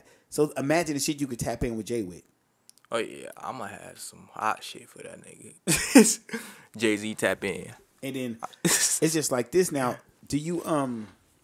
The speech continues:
Speaker 1: nowadays, a lot of, uh, artists are getting, like, endorsement deals.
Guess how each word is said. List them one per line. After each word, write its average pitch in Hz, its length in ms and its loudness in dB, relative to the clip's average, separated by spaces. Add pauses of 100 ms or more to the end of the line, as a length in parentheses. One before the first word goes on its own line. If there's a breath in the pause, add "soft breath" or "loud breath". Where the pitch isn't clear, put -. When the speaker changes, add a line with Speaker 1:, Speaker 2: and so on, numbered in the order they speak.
(760 loud breath)
Speaker 1:
nowadays, 143 640 2
a 127 60 -8
lot 127 200 2
of, 110 80 -2
uh, 117 220 -4
artists 120 280 2
are 107 40 -4
getting, 104 360 -6
like, 90 180 -14 (120)
endorsement 113 480 -2
deals. 85 340 -14